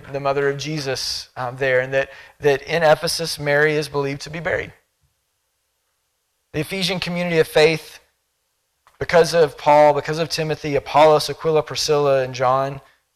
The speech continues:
um, and many others, was a solid community, a respectable community, a faithful community.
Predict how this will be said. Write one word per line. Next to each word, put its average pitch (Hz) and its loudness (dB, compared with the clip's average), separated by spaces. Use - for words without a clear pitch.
um, 131 -16
and 143 -10
many 151 0
others, - -2
was 135 0
a 127 -6
solid 175 6
community, 139 -10
a 127 -6
respectable 147 0
community, 127 -14
a 120 -12
faithful 185 -6
community. 117 -14